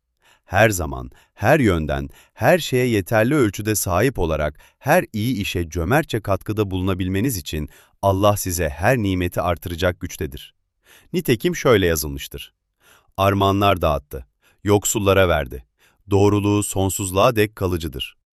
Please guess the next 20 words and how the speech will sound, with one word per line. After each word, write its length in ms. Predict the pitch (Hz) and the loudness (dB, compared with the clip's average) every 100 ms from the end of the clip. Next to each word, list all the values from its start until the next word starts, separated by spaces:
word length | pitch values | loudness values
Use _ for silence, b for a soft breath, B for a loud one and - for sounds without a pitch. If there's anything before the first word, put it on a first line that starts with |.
| _ _ _ _ 117 | _ _ _ _ -2
Ekinciye 560 | 110 147 143 139 151 | -2 0 0 2 0
tohum 460 | 151 110 101 165 123 | 0 0 0 0 0
ve 60 | |
yiyecek 420 | 110 95 92 135 104 | -2 -2 0 0 0
ekmek 340 | - 104 123 | -2 -4 -2
sağlayan, 520 | - 76 69 73 120 - b b | 0 0 -2 -2 -4 -6 b b
sizin 380 | - 104 160 | -4 0 0
de 60 | 127 | 0
ekeceğinizi 640 | - - 101 104 101 98 | -2 -4 -2 0 0 -2
sağlayıp 520 | - 110 90 87 95 87 | -2 0 0 2 -2 -2
çoğaltacak 720 | 92 82 82 76 87 135 - b b | 0 0 0 -2 0 0 -4 b b
ve 220 | 101 110 | -2 0
doğruluğunuzun 760 | 90 90 92 98 98 101 117 - | 0 2 2 0 0 0 -2 -4
ürünlerini 500 | 98 92 92 90 123 | -4 -2 0 0 0
artıracaktır. 880 | 120 90 - 87 80 73 - - - _ _ _ _ b b b | -2 -2 -4 -6 -4 -6 -8 -18 -18 _ _ _ _ b b b
Her 320 | 95 131 110 | 2 2 2
durumda 400 | 95 92 92 92 | -2 -2 -2 -4
cömert 440 | 87 85 123 135 | -4 0 0 -2
olasınız 540 | 92 82 - 78 71 67 | -4 -4 -4 -8 -8 -8
diye 240 | 71 69 | -8 -8